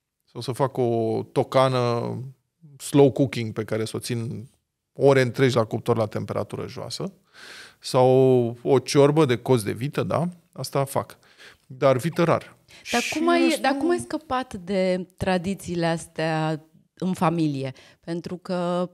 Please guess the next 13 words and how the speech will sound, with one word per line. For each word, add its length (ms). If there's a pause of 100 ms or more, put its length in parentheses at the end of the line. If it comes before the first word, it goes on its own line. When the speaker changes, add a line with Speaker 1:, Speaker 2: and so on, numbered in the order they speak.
(280)
Speaker 2:
suntem 360
construiți 420
de-a 100
lungul 240
timpului, 920 (140)
uh, 300 (600)
pe 80
anumite 460
preparate 520
culinare, 1000 (280)
uh, 140
se 160
respectă, 1120